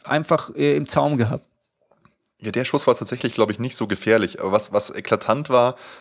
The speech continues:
Speaker 2: äh, der hat eigentlich gegen drei, vier Bayern-Leute gespielt. Ribbe, äh, Lahm grätscht von hinten, erreicht ihn nicht. Alle anderen laufen nebenher. Er schießt und hält.
Speaker 1: Mhm.
Speaker 2: Aber vorher war ja noch eine Szene. Lewandowski. Das war auch eine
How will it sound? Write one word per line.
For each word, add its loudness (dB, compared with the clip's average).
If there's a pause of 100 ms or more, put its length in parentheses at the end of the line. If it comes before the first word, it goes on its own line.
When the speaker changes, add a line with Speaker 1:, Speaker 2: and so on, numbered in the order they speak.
(100)
Speaker 2:
äh, 4
der 0
hat -2
eigentlich -2
gegen -2
drei, 4
vier -2
Bayern-Leute 2
gespielt. -8
Ribbe, 2
äh, 0
Lahm 4
grätscht -4
von -6
hinten, -6
erreicht 2
ihn -6
nicht. -4
Alle 2
anderen 0
laufen 0
nebenher. -2
Er -4
schießt -10
und -8
hält. -6
Speaker 1:
Mhm. 0
Speaker 2:
Aber 2
vorher -2
war 4
ja 6
noch 0
eine -6
Szene. -6 (720)
Lewandowski. 0 (920)
Das 2
war 2
auch 0
eine -6